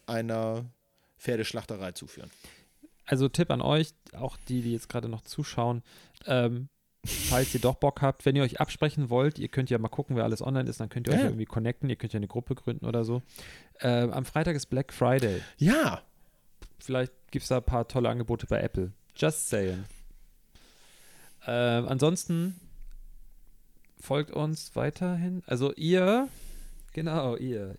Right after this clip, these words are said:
Speaker 2: Ihr bräucht-, sollt uns weiter folgen. Ihr sollt teilen, wie toll das
Speaker 1: Ja.
Speaker 2: ist und wie toll das war, live dabei zu sein.
Speaker 1: Hammer.
Speaker 2: In diesem unfassbar glamourösen YouTube-Zimmer.
Speaker 1: Es war besser als alle Konzerte, auf denen ihr jemals wart. Ist so.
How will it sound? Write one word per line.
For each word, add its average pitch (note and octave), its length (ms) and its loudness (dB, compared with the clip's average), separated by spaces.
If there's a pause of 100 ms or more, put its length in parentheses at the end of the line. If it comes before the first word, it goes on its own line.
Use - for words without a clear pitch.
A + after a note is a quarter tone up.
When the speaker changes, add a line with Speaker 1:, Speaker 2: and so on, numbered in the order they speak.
Speaker 2:
Ihr D#3 240 6
bräucht-, A#2+ 400 2
sollt B2+ 180 4
uns A#2 180 -2
weiter A2+ 300 2
folgen. F#3 460 -2 (680)
Ihr B2 180 -2
sollt B2 360 0 (120)
teilen, C#3+ 600 -2
wie C3+ 80 0
toll - 260 -6
das - 240 -4
Speaker 1:
Ja. B2+ 120 4
Speaker 2:
ist - 120 -10
und G#2 140 -12
wie G#2+ 120 -6
toll B2+ 220 0
das B2+ 140 0
war, A2+ 100 2
live A#2 220 2
dabei A2 220 2
zu - 140 -6
sein. G2+ 220 0 (100)
Speaker 1:
Hammer. C#3 360 6
Speaker 2:
In A#2+ 80 -4
diesem A#2+ 260 0 (300)
unfassbar D#3 680 4
glamourösen A#2 1080 6
YouTube-Zimmer. - 800 0
Speaker 1:
Es - 100 -2
war C3+ 100 4
besser C#3+ 360 4
als A#2+ 180 -2
alle B2 220 4
Konzerte, B2 580 2
auf A2 140 -2
denen A#2 160 0
ihr A2 80 2
jemals G#2+ 380 -2
wart. G#2+ 100 2 (1160)
Ist - 160 -4
so. F#2+ 140 -4